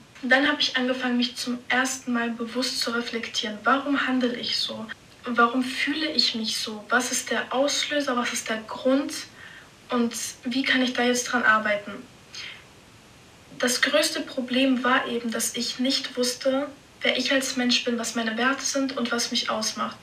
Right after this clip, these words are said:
Deswegen habe ich angefangen, als ersten Schritt mit der Persönlichkeitsentwicklung.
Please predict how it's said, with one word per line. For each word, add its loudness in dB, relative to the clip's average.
Deswegen 2
habe 0
ich 2
angefangen, 2
als 0
ersten 0
Schritt 0
mit 0
der 6
Persönlichkeitsentwicklung. -2